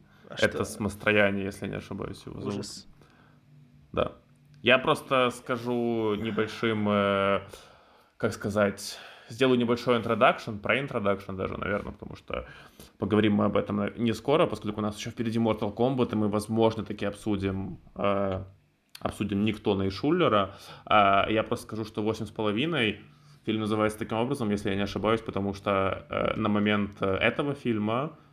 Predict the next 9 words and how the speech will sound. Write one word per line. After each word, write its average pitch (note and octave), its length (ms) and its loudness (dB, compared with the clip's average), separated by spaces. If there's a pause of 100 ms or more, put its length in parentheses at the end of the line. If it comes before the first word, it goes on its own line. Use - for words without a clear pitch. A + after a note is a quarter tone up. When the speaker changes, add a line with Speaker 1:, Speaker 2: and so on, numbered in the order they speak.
(140)
Speaker 2:
э, G#2 180 4
Федерико G#2+ 400 0
Феллини G#2+ 480 2
снял, G#2 420 0
если G2+ 260 0
я G2 60 0
не G2 80 -2
ошибаюсь, G2 800 0 (720)
а, G2 800 2